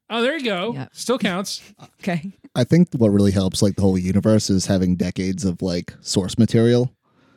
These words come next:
Speaker 3: So,
Speaker 1: Oh,
Speaker 3: like,
Speaker 1: sure.
Speaker 3: they, they could just plan it out, you know? That's what they're still doing now.
Speaker 1: It's weird. Um, I don't know why, when the, and again, I'm, I'm not trying to, like, cynically damn with faint praise. I think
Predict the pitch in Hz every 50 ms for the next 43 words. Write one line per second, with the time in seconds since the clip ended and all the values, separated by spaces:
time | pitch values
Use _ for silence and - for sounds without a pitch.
0 | _ _ _ - - 127 - - 104 - 139 131 120 117 160 165 - - 160 151
1 | 113 117 107 - - - 120 113 101 87 87 95 98 92 87 90 90 98 92 92
2 | 90 92 95 98 - - 113 113 - - - 117 113 113 - 107 92 - - -
3 | 107 92 85 95 92 85 90 90 92 92 92 92 95 - _ _ _ _ _ _
4 | _ _ _ _ _ _ _ - 226 - - 165 180 196 202 208 185 165 147 131
5 | 135 143 147 151 143 139 131 127 123 120 117 117 113 - _ _ _ _ _ _
6 | _ _ _ _ _ _ _ _ _ _ _ _ _ _ _ _ _ _ _ _
7 | _ _ _ - 151 160 170 185 190 175 180 180 165 151 139 139 147 151 151 156
8 | 151 151 160 151 135 127 156 170 170 170 165 170 165 - - 135 151 151 147 143
9 | 143 139 139 135 139 135 _ _ _ _ _ _ _ - 156 175 185 170 214 240
10 | 185 156 156 135 170 156 180 214 208 - - 240 226 196 180 160 151 147 135 131
11 | 123 - _ _ _ - - - - - - 165 165 170 160 - - - 151 147
12 | 143 135 131 131 127 123 117 110 139 139 139 139 135 131 117 - - 143 135 131
13 | 117 - - 131 135 139 120 113 113 - 117 - - 151 139 123 - -